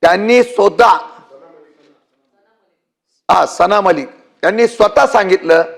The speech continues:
की एवढ्या गर्दीतून आम्हाला महिला सदस्यांना येण्याची वाट करणं फार अवघड होतं. आपण मध्यंतरी ज्या वेळेला सरन्यायाधीश आले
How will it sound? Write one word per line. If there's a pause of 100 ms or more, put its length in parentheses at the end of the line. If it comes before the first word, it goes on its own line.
(400)
की
एवढ्या
गर्दीतून
आम्हाला
महिला
सदस्यांना
येण्याची
वाट (100)
करणं (140)
फार
अवघड
होतं. (840)
आपण
मध्यंतरी
ज्या
वेळेला
सरन्यायाधीश
आले